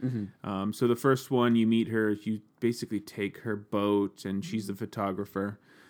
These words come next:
Speaker 2: The second one, you're with, like, this black-haired girl.
Speaker 1: Chloe.
Speaker 2: Chloe, yeah, sure. And, like, it's confused on where you fall, but there's still that, like, sexual tension.
Speaker 1: Mm-hmm.
Speaker 2: And, like, towards the end, basically, you had broke up with Elena,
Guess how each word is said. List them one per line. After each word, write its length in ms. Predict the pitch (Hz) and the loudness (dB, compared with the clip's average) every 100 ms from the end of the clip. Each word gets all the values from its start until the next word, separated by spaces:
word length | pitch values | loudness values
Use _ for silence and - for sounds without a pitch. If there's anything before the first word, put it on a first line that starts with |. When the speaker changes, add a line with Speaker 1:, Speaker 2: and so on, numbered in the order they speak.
| _ | _
Speaker 2:
The 80 | 127 | 0
second 380 | 165 156 139 135 | 2 2 2 2
one, 320 | 127 123 117 | 2 4 4
you're 240 | 113 120 | 6 6
with, 200 | 117 113 | 6 2
like, 140 | 110 104 | -2 -2
this 160 | 104 | -6
black-haired 720 | - 113 107 - 117 107 104 | -4 0 0 -2 -2 0 -2
girl. 440 | 107 107 107 101 - - | -2 -2 -2 -4 -10 -8
Speaker 1:
Chloe. 320 | - 120 117 - - | 0 0 0 -6 -12
Speaker 2:
Chloe, 540 | - 117 107 104 107 | -2 2 4 2 0
yeah, 260 | 139 113 95 | -6 -6 -6
sure. 360 | - 110 107 107 _ _ _ - | -8 -6 -6 -10 _ _ _ -6
And, 640 | 117 117 113 110 104 98 - | 0 2 4 2 0 -2 -6
like, 280 | 107 104 104 | -2 -2 0
it's 300 | 104 113 - - _ _ | -4 -6 -14 -18 _ _
confused 680 | - 117 - 120 117 113 107 | -4 -4 -2 4 6 6 2
on 360 | 104 101 101 98 | -2 0 -2 -6
where 380 | 110 110 110 107 | -6 0 2 2
you 240 | 104 95 | 0 -2
fall, 380 | 104 - 107 110 | -6 -2 2 4
but 160 | 113 98 | 4 0
there's 180 | 104 - | -2 -2
still 220 | 127 110 | 0 2
that, 160 | 104 | 0
like, 160 | 104 101 | -2 -4
sexual 380 | - 107 - 104 | -4 -4 -4 -6
tension. 480 | - 110 113 139 147 | -6 -8 -4 -4 2
Speaker 1:
Mm-hmm. 300 | 139 120 107 104 - | 4 4 2 -4 -4
Speaker 2:
And, 120 | 120 | 0
like, 180 | 123 110 | 0 -2
towards 300 | - 131 113 | 0 2 2
the 160 | 110 110 | 2 2
end, 320 | 110 107 104 | 4 2 2
basically, 720 | 101 98 110 101 107 101 101 - - - | 0 0 -4 -2 0 0 -2 -6 -20 -14
you 160 | 104 110 | -4 0
had 240 | 101 - - - | 0 -2 -12 -6
broke 280 | 107 104 104 | -2 -2 -2
up 200 | 92 90 | -4 -6
with 120 | - | -6
Elena, 540 | 95 95 104 101 101 | -4 -2 -2 -4 -6